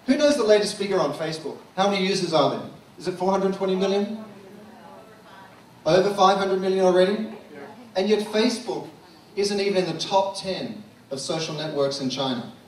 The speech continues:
In fact, in terms of size, in fact,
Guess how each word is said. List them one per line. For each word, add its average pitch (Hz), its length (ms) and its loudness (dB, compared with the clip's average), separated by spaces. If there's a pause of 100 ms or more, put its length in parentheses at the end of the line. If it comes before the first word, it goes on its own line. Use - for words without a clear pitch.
(1200)
In 180 140 -2
fact, 185 520 -2
in 147 80 -12
terms 160 220 -8
of - 80 -14
size, - 460 -2 (260)
in 175 80 -10
fact, 170 540 -4